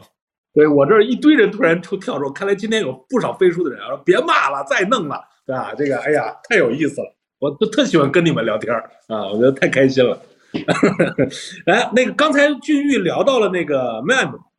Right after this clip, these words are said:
对吧？聊到了mem，这个也是我今天觉得值得聊一聊的啊。这个其实是一个知识管理的东西啊，就是俊玉应该是一个超级有知识管理的习惯的人。就你怎么看mem这个，这个应用啊？我相信你肯定用了，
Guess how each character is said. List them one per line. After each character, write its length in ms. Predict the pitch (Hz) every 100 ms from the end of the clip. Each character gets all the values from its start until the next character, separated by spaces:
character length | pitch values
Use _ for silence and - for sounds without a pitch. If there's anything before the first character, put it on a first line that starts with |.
| _ _ _ _ _ -
对 100 | 151
吧？ 80 | 131
聊 180 | 151 202
到 80 | 240
了 60 |
mem， 360 | 233 226 143 -
这 180 | - 302
个 240 | 220 156 -
也 180 | 131 127
是 160 | 117 180
我 180 | 135 113
今 160 | 170
天 140 | 170 165
觉 140 | 143
得 100 | 151
值 180 | 143 139
得 80 | 151
聊 180 | 139 120
一 40 |
聊 140 | 113 101
的 100 | 90
啊。 120 | 76 - _ _
这 120 | - 285
个 100 | 226
其 240 | - 269
实 20 |
是 180 | 262 262
一 40 |
个 160 | 240 233
知 200 | - 277
识 140 | 247 214
管 220 | 156 165
理 160 | 190 -
的 80 |
东 180 | - 101
西 100 | 104
啊， 120 | - - _ _ -
就 120 | 190
是 80 | 185
俊 220 | 294 277
玉 40 |
应 200 | 240 220
该 160 | 226 226
是 140 | 220
一 40 | 208
个 120 | 214
超 320 | - - 269
级 200 | 240 196
有 160 | 185 139
知 180 | 180 190
识 120 | 175
管 240 | 156 139
理 220 | 156 107 98
的 540 | 98 98 95 82 - -
习 240 | - 117
惯 240 | 147 156
的 100 | 117
人。 120 | 104 82 80 _ _ _ _ -
就 140 | 175
你 180 | 165 254
怎 160 | 254
么 80 | 139
看 240 | 123 - 139
mem 300 | 156 131 110
这 140 | 110
个， 180 | 98 95
这 140 | - 131
个 100 | 104
应 160 | 104
用 140 | 104 87
啊？ 80 | 92
我 100 | 104
相 140 | 196
信 120 | 196
你 40 | 196
肯 120 | 143
定 100 | 175
用 160 | 156
了， 100 | 110